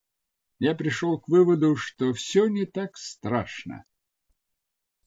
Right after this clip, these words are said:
Законтрактованные не становятся бесправными рабами, а скорее обеспечиваются работой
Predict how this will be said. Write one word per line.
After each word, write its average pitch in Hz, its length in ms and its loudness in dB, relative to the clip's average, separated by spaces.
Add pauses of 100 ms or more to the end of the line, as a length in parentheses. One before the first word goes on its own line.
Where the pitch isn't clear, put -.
(580)
Законтрактованные 175 1700 4
не 156 260 6
становятся 190 880 0
бесправными 120 840 -2
рабами, 110 500 0
а 107 80 0
скорее 180 520 2
обеспечиваются 156 1300 4
работой 170 1000 4